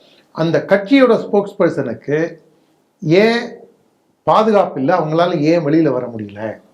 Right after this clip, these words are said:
இதை உணர்ந்தாலே இந்த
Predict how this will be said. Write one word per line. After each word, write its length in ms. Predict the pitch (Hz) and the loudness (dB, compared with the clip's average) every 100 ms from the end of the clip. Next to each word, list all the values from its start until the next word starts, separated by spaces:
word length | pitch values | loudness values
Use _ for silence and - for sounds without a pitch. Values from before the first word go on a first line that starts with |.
| _ _ _ _ | _ _ _ _
இதை 320 | 147 143 180 160 | -4 -2 2 2
உணர்ந்தாலே 760 | 160 190 202 160 120 113 156 226 - - _ _ _ _ | 4 0 0 -2 -2 -4 -8 -10 -18 -20 _ _ _ _
இந்த 160 | 160 | 0